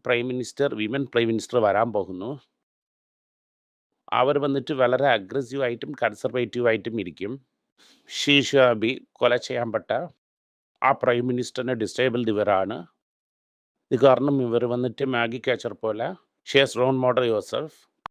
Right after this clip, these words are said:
എന്ന് പറഞ്ഞ ഒരു റൈറ്റ് വിങ്ങിൽ ഇരിക്കും. ഇന്ന് സ്റ്റോക്ക് മാർക്കറ്റ് വളരെ കൊണ്ടാട്ടത്തിലാണ് ഇരിക്കുന്നത് ജപ്പാനിൽ. ഇത് നാല് ശതമാനം കയറിയിരിക്കുന്നു. ഇത് already highly undervalued ആയിരുന്ന മാർക്കറ്റ് ഇപ്പോൾ തന്നെ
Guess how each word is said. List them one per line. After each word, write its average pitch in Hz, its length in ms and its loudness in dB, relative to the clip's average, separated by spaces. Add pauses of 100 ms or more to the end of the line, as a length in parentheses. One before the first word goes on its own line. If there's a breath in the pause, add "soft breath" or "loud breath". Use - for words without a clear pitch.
(640)
എന്ന് 131 200 6
പറഞ്ഞ 135 240 2
ഒരു 127 140 -2
റൈറ്റ് 120 240 0
വിങ്ങിൽ 127 280 -4
ഇരിക്കും. 101 320 -8
ഇന്ന് 123 160 -2 (100)
സ്റ്റോക്ക് 123 380 -2
മാർക്കറ്റ് 123 340 -2 (100)
വളരെ 113 300 2 (380)
കൊണ്ടാട്ടത്തിലാണ് 113 680 -2
ഇരിക്കുന്നത് 98 320 -8 (300)
ജപ്പാനിൽ. 104 460 -4 (760)
ഇത് - 60 0 (120)
നാല് 127 300 4
ശതമാനം 113 520 -2
കയറിയിരിക്കുന്നു. 101 720 -2 (1300)
ഇത് 147 100 -2 (100)
already 131 340 0 (100)
highly 127 300 0 (100)
undervalued 117 640 -4
ആയിരുന്ന 110 260 -2 (100)
മാർക്കറ്റ് 98 500 -8 (1300)
ഇപ്പോൾ 127 240 2
തന്നെ 147 160 2